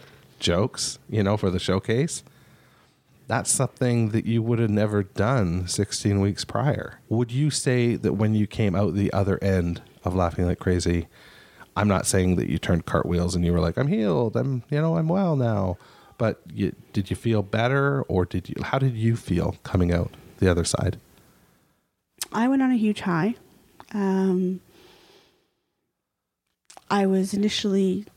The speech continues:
Speaker 2: the night of my Laughing Like Crazy debut, there was a C B C camera staring us down because one of the people in my group was doing a whole thing on anxiety, and so they were there filming her.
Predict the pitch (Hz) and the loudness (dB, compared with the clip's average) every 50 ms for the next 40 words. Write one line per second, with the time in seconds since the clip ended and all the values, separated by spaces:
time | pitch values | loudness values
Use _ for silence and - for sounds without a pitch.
0 | _ - - 80 - 202 202 202 196 196 196 208 214 214 196 202 190 180 190 185 | _ -20 -18 -10 -4 -2 0 2 2 2 2 2 0 0 0 2 2 2 2 2
1 | 180 185 196 190 175 175 - - - 196 190 185 180 180 180 175 - - - 165 | 0 0 0 0 0 0 0 -2 -2 -2 0 0 0 -2 -2 -2 -4 -4 -2 -2
2 | 175 175 190 185 175 165 151 147 196 208 - - - - - - _ _ _ _ | -2 0 0 0 2 2 2 0 -2 -4 -8 -14 -20 -20 -20 -20 _ _ _ _
3 | _ _ _ _ _ - 196 190 185 190 185 180 - - - 220 196 202 - - | _ _ _ _ _ -2 0 2 2 2 0 0 -2 -2 -2 0 0 0 -2 0
4 | 208 208 196 - - 190 180 175 180 165 165 160 156 - - - _ _ _ - | 0 -2 0 0 0 0 2 2 4 2 2 2 0 -2 -4 -12 _ _ _ -20
5 | - - - - - - 190 180 175 170 180 165 175 - - 175 165 151 175 180 | -14 -10 -10 -8 -4 -2 0 2 2 2 2 0 0 -2 -2 -2 0 0 0 0
6 | 180 185 196 - 170 180 175 175 175 175 - 180 - 165 170 - 175 180 180 170 | 0 -2 -2 -4 -2 0 0 0 0 0 -4 -4 -4 -2 -2 0 0 2 2 0
7 | 165 - 175 175 - 196 - - 175 170 170 156 170 180 175 175 - 170 170 170 | 0 -2 -4 -4 -4 -10 -8 -4 -2 0 2 2 2 2 0 0 0 0 2 2
8 | 175 170 175 170 170 170 165 170 165 170 160 160 185 214 214 196 185 - 160 170 | 2 2 2 2 2 0 0 0 0 0 0 -2 -2 -2 -2 -2 -2 -2 -2 -2
9 | 175 151 165 160 151 170 175 180 175 160 160 170 - - - 190 185 180 160 160 | 0 0 0 0 0 2 4 4 4 4 2 -2 -2 -2 0 2 2 4 2 2
10 | 175 180 190 175 156 170 208 | 2 2 2 2 2 -2 -4